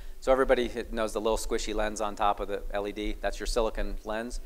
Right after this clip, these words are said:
That's just there to try to extract the light out. But the real heart of it is the red chip there. That's the, uh, the actual L E D diode or the computer chip we've created that's gonna emit the light.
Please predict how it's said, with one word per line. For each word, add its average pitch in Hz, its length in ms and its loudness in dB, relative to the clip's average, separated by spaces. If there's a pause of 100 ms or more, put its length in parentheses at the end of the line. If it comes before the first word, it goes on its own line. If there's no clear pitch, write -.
(280)
That's 120 140 0
just - 260 -4
there 110 160 4
to 104 80 -8
try 110 180 2
to 104 100 0
extract 104 340 2
the 95 60 0
light 101 180 0
out. 95 220 -2
But - 100 -2
the 135 80 0
real 165 140 6
heart 127 240 8
of 104 60 2
it 104 120 0
is 98 100 -4
the 95 80 -6
red 95 220 0
chip - 220 -6
there. 87 180 -4
That's 110 220 0
the, - 260 -6
uh, 107 80 4 (160)
the 110 80 -2
actual 104 420 0
L 107 160 0
E 110 60 -4
D 104 100 -8
diode 101 460 -2
or 95 160 -6
the 95 80 -10
computer 104 320 -4
chip 95 240 4
we've - 140 8
created 101 380 0 (440)
that's - 160 -6
gonna 101 160 -4
emit 95 240 -6
the 90 80 -2
light. 90 240 -4